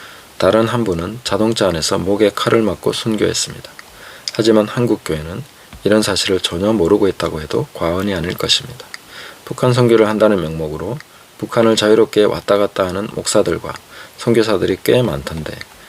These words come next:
그들은 어떻게 된 건가요? 북한 선교를 정상적으로 한다면 그건 곧 김일성 우상 숭배를 반대하는 것이고, 북한 정권 입장에서는 반역자 중의 반역자인데, 그럼 김동식 목사님처럼 수용소로 끌려가서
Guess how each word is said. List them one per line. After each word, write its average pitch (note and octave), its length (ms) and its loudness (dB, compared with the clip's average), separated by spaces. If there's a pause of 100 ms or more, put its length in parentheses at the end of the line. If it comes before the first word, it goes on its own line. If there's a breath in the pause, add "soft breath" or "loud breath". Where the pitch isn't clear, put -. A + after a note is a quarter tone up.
(200 loud breath)
그들은 A2 360 4
어떻게 F2+ 480 -4
된 G#2+ 200 2
건가요? D#2+ 360 -10 (600 loud breath)
북한 B2 320 0
선교를 G#2+ 440 4
정상적으로 G#2 680 2
한다면 E2+ 440 -8 (460 loud breath)
그건 F#2+ 340 -2
곧 G2 200 4 (100)
김일성 A2 580 2
우상 A2 280 0
숭배를 A2 420 4
반대하는 F#2+ 560 -2
것이고, - 340 -4 (560 loud breath)
북한 A#2+ 320 2
정권 G#2+ 360 2
입장에서는 - 760 -6
반역자 A2+ 480 2
중의 A2 240 2
반역자인데, F2 720 -6 (580 loud breath)
그럼 A2 260 2
김동식 G#2+ 520 2
목사님처럼 F#2+ 840 -2
수용소로 A2+ 600 2
끌려가서 A2+ 640 2